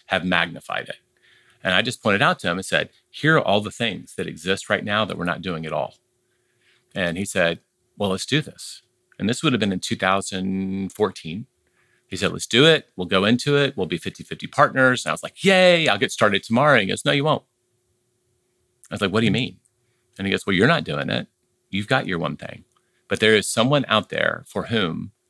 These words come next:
this is absolutely the, the blessing for them, the thing that they've been waiting their whole life.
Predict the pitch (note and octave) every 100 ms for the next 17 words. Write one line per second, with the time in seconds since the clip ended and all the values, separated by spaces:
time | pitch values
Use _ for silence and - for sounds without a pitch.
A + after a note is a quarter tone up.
0 | _ - F#2+ G#2+ - - A#2 A2+ - A2
1 | G#2+ A2+ G2+ E2+ E2+ _ _ _ _ _
2 | - G3+ _ C#3+ A#2 G2+ - G2+ D#2+ G#2
3 | G#2 - E2+ D2+ F2 E2 - - G2+ A2
4 | G#2+ G2 G2+ F#2+ G#2 F#2 F#2 F2+ E2 F#2
5 | F2+ D2 F2 D#3+ -